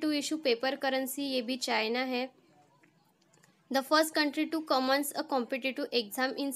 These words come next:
civil services, ये भी चाइना है। The first president of U S A,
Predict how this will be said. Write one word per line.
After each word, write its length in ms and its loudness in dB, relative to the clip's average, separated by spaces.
civil 320 -4
services, 520 0
ये 180 -6
भी 140 -4
चाइना 440 0
है। 240 -16
The 120 0
first 480 2
president 500 0
of 220 -2
U 180 -2
S 260 0
A, 160 4